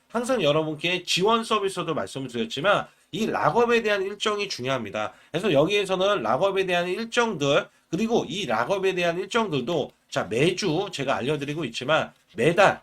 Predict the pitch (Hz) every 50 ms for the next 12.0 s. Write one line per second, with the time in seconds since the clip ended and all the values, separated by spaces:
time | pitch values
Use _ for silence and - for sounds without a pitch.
0 | _ _ _ - 107 92 85 107 131 143 180 196 190 143 107 117 131 127 120 110
1 | 123 123 104 - - _ - - 139 - 214 175 120 127 165 202 226 226 226 214
2 | 214 214 208 208 220 220 226 233 226 220 208 160 123 117 131 147 160 165 160 143
3 | 120 123 123 135 170 170 131 110 - _ _ _ 123 143 175 190 196 196 185 190
4 | 196 202 202 190 - _ _ 131 147 147 147 - - 254 262 240 220 185 131 82
5 | 73 73 82 101 131 160 170 170 - 214 226 226 226 - 202 202 196 190 175 131
6 | 139 135 156 175 190 190 - _ _ _ - - 160 170 196 202 202 - 214 180
7 | - - - 123 127 - 196 202 190 - - 190 175 139 113 113 - - 151 147
8 | - 147 160 135 113 - - 117 113 107 110 110 104 - - - - _ 156 175
9 | 220 180 131 143 175 214 233 240 233 220 226 202 - - 160 170 190 202 202 190
10 | 180 147 135 131 160 170 147 110 - - _ _ _ _ - - 160 151 180 208
11 | 202 - - 143 165 208 240 262 254 233 - 240 226 175 151 147 175 190 -